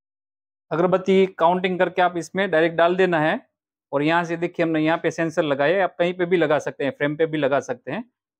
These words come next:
चलिए डेमो देखते हैं अभी। ये देखिए आपको अगरबत्ती ऐसे ले लेना है, ऊपर से डाल देना है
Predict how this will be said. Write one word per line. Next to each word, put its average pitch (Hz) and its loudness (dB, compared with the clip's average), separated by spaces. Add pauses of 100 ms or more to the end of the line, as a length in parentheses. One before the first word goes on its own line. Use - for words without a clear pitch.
(160)
चलिए 160 0
डेमो 143 0
देखते 117 -6
हैं 110 -6
अभी। 151 -10 (2750)
ये 147 -8
देखिए 160 0
आपको 156 0
अगरबत्ती 165 0
ऐसे 165 0
ले 165 2
लेना 160 2
है, 202 -2 (1160)
ऊपर 151 -4
से 165 -2
डाल 156 2
देना 165 2
है 202 -2